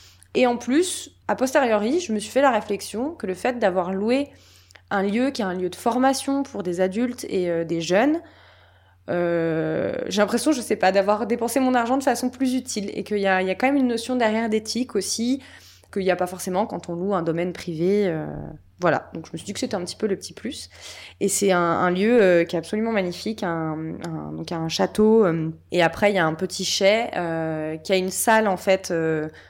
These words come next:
vraiment qu'ils ont mis en place pour accueillir ce type d'événement, notamment les mariages. Euh, mais qui était un petit peu trop petite pour nous. Du coup, nous, on a mis des chapiteaux et en fait, euh,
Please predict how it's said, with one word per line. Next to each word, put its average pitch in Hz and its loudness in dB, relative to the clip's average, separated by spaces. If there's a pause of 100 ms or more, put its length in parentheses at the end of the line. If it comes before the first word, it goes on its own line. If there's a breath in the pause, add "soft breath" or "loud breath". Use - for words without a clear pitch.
(220 loud breath)
vraiment 196 2
qu'ils 196 -6
ont 170 -4
mis 180 -2
en 190 0
place 208 2
pour 190 -8
accueillir 190 -4
ce - -10
type 175 -16
d'événement, 175 -4
notamment 175 -8
les 175 -8
mariages. 175 -4 (640 loud breath)
Euh, 170 0
mais 170 -6
qui - -8
était - -8
un 175 -8
petit 165 -10
peu 196 -8
trop - -6
petite - -12
pour 170 -6
nous. 233 -4 (400 loud breath)
Du - -14
coup, 226 -4
nous, 220 2
on 180 -2
a 165 2
mis 202 0
des 196 0
chapiteaux - -4
et 185 -6
en 165 -8
fait, 190 -4
euh, 160 -6